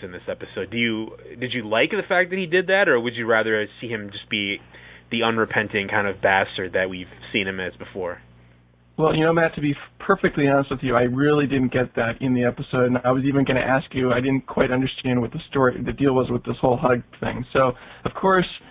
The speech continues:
Speaker 2: uh, once again, I think you've spotted something that I missed, but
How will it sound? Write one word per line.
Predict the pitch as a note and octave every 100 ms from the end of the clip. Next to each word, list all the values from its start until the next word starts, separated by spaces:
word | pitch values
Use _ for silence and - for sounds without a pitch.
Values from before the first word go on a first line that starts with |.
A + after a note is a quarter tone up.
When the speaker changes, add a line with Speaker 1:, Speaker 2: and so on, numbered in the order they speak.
| - - -
Speaker 2:
uh, | C#3
once | D3 F3+ E3+
again, | D3 D3
I | C#3
think | C#3 B2+
you've | C#3 B2 - -
spotted | D3+ C#3 B2+ -
something | C3+ C3 B2+
that | B2
I | A#2+ B2
missed, | B2 C3 C3+ - -
but | B2+